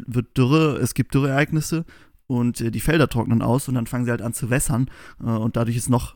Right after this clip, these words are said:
noch weniger Wasser da. Was auch noch ein Problem ist, was ich gerade kurz ansprechen möchte, ist, dass dadurch, dass es auch immer wärmer wird,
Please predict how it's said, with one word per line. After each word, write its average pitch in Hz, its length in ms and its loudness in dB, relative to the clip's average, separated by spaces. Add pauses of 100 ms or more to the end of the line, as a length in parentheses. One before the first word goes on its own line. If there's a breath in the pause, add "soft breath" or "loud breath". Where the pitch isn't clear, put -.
noch 120 200 -2
weniger 120 320 6
Wasser 110 240 -2
da. 107 180 0 (300 loud breath)
Was 127 180 -2
auch 160 100 4
noch 214 120 4
ein 127 120 4
Problem 120 320 2
ist, 127 120 0
was 120 100 0
ich 120 140 -4
gerade 127 200 2
kurz - 200 2
ansprechen 127 440 2
möchte, 123 320 0 (300 loud breath)
ist, - 460 -2
dass - 420 -2
dadurch, 131 300 0
dass 131 120 2
es 123 120 0
auch 120 120 -2
immer 123 200 4
wärmer 131 320 2
wird, 127 240 2